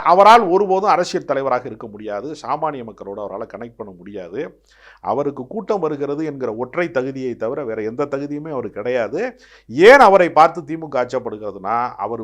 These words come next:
தெருவுக்கு வந்தாருன்னா நாற்பத்தி ரெண்டு பேர் நெரிசல்ல சாகுறான், குழந்தைகளை கூட குரல் வலையில நெரிச்சிட்டு விஜயை பார்க்கறதுக்காக விரிபிடித்த ஒரு கூட்டம் இருக்கிறது. ஒருத்தன் செத்து வந்து கண்ணு முன்னாடி விழுந்தா கூட கண்டுக்காம திரும்பி வந்து பின்னங்கால் பிடரில் அடிக்க ஓடக்கூடிய,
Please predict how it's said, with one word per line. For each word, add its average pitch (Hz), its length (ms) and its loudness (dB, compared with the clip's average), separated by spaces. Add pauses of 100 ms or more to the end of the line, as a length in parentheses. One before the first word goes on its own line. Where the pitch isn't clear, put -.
தெருவுக்கு 151 400 -8
வந்தாருன்னா 113 500 -6
நாற்பத்தி 123 380 -6
ரெண்டு 104 180 -16
பேர் 139 200 -12
நெரிசல்ல 113 400 -12
சாகுறான், 110 640 -4
குழந்தைகளை 135 580 -6
கூட 139 240 -10
குரல் 135 300 -8
வலையில 110 300 -10
நெரிச்சிட்டு 135 480 -14 (360)
விஜயை 147 340 -4
பார்க்கறதுக்காக 135 680 0
விரிபிடித்த 131 460 -10
ஒரு 110 140 -10
கூட்டம் 131 340 -10
இருக்கிறது. 98 460 -10 (440)
ஒருத்தன் 123 380 -10
செத்து 160 360 -4
வந்து 170 360 -2
கண்ணு 156 240 -4
முன்னாடி 175 320 -2
விழுந்தா 165 420 0
கூட 156 240 -2
கண்டுக்காம 175 680 0
திரும்பி 170 460 -8
வந்து 156 220 -8
பின்னங்கால் 156 560 -6
பிடரில் 143 400 -4
அடிக்க 151 300 -10
ஓடக்கூடிய, 139 560 -4